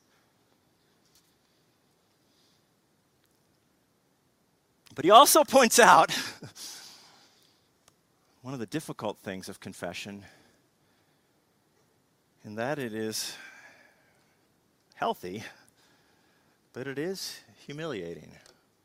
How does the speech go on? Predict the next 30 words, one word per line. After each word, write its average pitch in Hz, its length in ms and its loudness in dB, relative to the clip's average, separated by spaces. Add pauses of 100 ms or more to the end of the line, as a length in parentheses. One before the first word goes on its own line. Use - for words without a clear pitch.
(1080)
He - 80 -20
calls 123 240 -12
it 107 80 -8
a - 20 -8
healthy 110 320 -12
humiliation. 95 720 -14 (1200)
Right? 160 100 -16
It's 190 140 -10
embarrassing, 233 720 -8 (380)
right? 226 240 -14 (1300)
It's - 140 -12
hard. 208 400 -10
Like, 120 140 -10
it's 196 160 -6
a 302 40 -12
painful 247 460 -8
thing. 277 340 -4
I, 226 240 -2
like, 190 220 -6
when 185 140 -6
I 233 100 -2
determine, 226 400 -4
"Okay, 202 240 -2
I 165 80 -4
gotta 190 260 -4
talk 180 300 -6
to 175 80 -10
somebody 147 340 -10
about 127 320 -12
this," - 460 -12